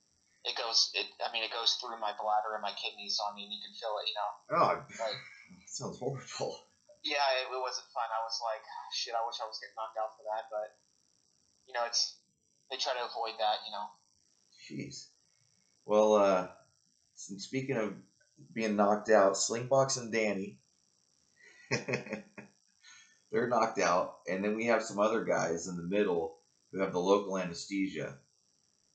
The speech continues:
Speaker 2: Um, Protege, Al Davis, fat and overrated.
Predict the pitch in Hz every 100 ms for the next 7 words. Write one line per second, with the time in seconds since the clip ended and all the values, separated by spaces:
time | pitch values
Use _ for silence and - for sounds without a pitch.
0 | _ 73 71 69 69 - _ - 104 101
1 | 98 98 92 95 98 95 87 - 95 85
2 | 90 82 82 82 82 -